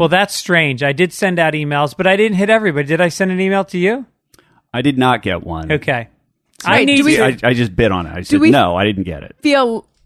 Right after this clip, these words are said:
Speaker 3: that's smart. Do we feel left out or do we feel
Speaker 1: You
Speaker 3: relieved?
Speaker 1: feel like my computer system is weak. My, my address book, email, uh, you know, mass mailing system is not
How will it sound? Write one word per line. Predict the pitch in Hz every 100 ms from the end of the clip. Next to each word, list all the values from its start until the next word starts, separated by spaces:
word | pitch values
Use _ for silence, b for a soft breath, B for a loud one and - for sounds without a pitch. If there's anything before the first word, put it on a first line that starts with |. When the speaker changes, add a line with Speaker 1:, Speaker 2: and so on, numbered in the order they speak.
| _ _ 208
Speaker 3:
that's | 180
smart. | - 196 175 170 -
Do | 240
we | 262
feel | 311 285
left | 254 233 -
out | 185 233 330 359
or | -
do | 233 233
we | 226
feel | - 233 220
Speaker 1:
You | 196 185
Speaker 3:
relieved? | 226 214
Speaker 1:
feel | 220 214 208
like | 202 180
my | 180 175
computer | - 156 - 180 170
system | 127 160 - 156 143
is | 123
weak. | 120 123 135 123 - -
My, | 147 147 147 147 165
my | 156 147 147 151 - -
address | 190 135 170 170 -
book, | 175 165 - - _ _ _ _ -
email, | 170 165 160 160 151 147 147 -
uh, | 147 139 131 127 131
you | 131 165
know, | 160 143 123 _ _ _
mass | 143 151 160 -
mailing | 156 156 156 147
system | - 139 - 135
is | 127 113
not | 135 135 123